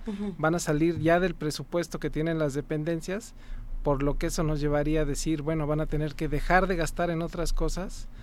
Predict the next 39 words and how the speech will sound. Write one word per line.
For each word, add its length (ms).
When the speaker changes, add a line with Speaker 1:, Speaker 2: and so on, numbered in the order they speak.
Speaker 2:
y 120
gastar 360
en 120
eso. 200
Por 100
ejemplo, 180
el 60
presupuesto 520
de 40
la 100
S 140
C 160
T, 240
si 100
se 140
cayó 240
un 60
puente 320
en 100
Oaxaca, 540
pues 120
tienen 200
que 60
arreglar 300
ese 160
puente. 380
Entonces, 460
lo 140
que 220
pensaban 720
hacer 340
de 180
otra 220
carretera 600
o 120
algún 240
camino 420
rural, 380
etcétera, 500